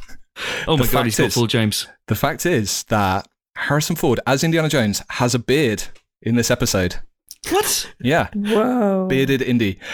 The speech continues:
Speaker 2: And the reason is that Harrison Ford was shooting The Fugitive at the time, and he was doing the scenes where he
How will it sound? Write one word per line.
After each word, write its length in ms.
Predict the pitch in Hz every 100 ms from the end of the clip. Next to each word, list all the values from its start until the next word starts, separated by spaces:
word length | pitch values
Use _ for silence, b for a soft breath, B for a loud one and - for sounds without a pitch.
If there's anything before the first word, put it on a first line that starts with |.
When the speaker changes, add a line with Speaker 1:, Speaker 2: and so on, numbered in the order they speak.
| B B
Speaker 2:
And 100 | 120
the 40 | 120
reason 360 | 143 170 175
is 420 | 170 117 127 - -
that 420 | 110 127 110 135 - _ -
Harrison 320 | 127 135 -
Ford 200 | 139 131
was 180 | 120 123
shooting 360 | - 127 120 123
The 60 |
Fugitive 500 | - 139 147 - 98
at 40 | 95
the 60 |
time, 400 | - 101 92 110 _ _ _ B B B B -
and 280 | 101 101 98
he 140 | 113
was 120 | 107
doing 160 | 127 120
the 60 |
scenes 380 | 117 127 113 107
where 380 | 110 107 104 101
he 500 | 87 101 104 101 98